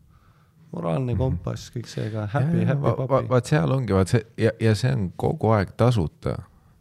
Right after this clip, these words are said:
Speaker 2: Nagu, noh, see on lihtsalt mine ja sind võetakse omaks ja siis, noh, ja nagu me oleme aru saanud, sealt tulevad tutvused, raha, vaata, noh,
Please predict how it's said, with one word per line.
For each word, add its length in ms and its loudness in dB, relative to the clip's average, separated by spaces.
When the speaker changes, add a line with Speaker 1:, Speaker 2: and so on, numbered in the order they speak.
Speaker 2:
Nagu, 220 -2
noh, 140 4
see 140 2
on 140 0
lihtsalt 460 -2
mine 220 2
ja 240 0
sind 200 -6
võetakse 440 -2
omaks 300 0
ja 60 -2
siis, 340 -4
noh, 140 -2
ja 100 -2
nagu 180 2
me 80 2
oleme 160 2
aru 140 2
saanud, 200 -4
sealt 260 2
tulevad 300 0
tutvused, 480 -2
raha, 300 2
vaata, 380 -6
noh, 120 -2